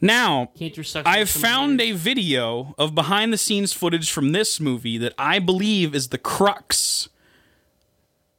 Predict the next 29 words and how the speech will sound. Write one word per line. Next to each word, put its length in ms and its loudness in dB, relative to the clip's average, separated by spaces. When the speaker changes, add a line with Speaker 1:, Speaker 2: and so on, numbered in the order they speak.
Speaker 1:
of 160 0
that 240 2
feud. 500 -2
There's 180 2
a, 140 -2
so, 300 2
they're 180 4
going 300 4
through 300 2
the 60 -2
Sawyer 340 0
house 420 0
and 100 -4
showing, 380 0
like, 180 -4
recreations. 680 0
They're 100 -4
talking 300 0
with 160 -2
a 20 -4
lot 160 2
of 80 -2
people. 480 0
Another 320 2
person 380 0
that's 180 0
there 480 0
is, 240 -2
uh, 280 0